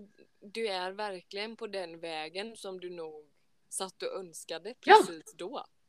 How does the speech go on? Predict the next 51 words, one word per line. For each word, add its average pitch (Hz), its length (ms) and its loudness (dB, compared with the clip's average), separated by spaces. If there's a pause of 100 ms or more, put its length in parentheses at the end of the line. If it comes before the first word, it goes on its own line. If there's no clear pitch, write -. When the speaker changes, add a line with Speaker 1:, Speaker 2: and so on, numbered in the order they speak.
(640)
Speaker 2:
Och 262 120 6
du 262 80 4
vet, 247 140 10
det 247 60 8
här 262 180 12
var 302 80 10
i 226 80 12
oktober, 214 600 6
då 190 140 6
hade 233 180 8
jag 226 140 10
inte 202 180 6
ens 180 200 4
bestämt 269 440 6
att 294 120 0
jag 175 100 4
skulle - 200 -2
flytta. - 540 2 (120)
Och 214 120 12
jag 185 340 8
satt - 300 -2
där 175 120 10
och 156 60 4
var - 80 0
liksom 180 200 -2
så 190 380 4 (400)
stagnerad 208 840 12
i 202 160 10
min 190 160 8
egen, 180 520 8 (640)
ja, 247 120 12
men 233 160 12
väg. 226 380 12
Jag 214 40 12
visste 226 200 10
inte 254 120 8
vart 277 80 4
jag 214 80 4
skulle - 160 6
ta 214 140 6
vägen 196 380 8
eller 196 100 6
vad 190 80 6
jag 185 80 6
skulle 180 200 4
göra. 196 640 10
Jag 190 240 6
hade 196 260 6
mycket 208 340 6
idéer, 180 360 12
men 180 220 8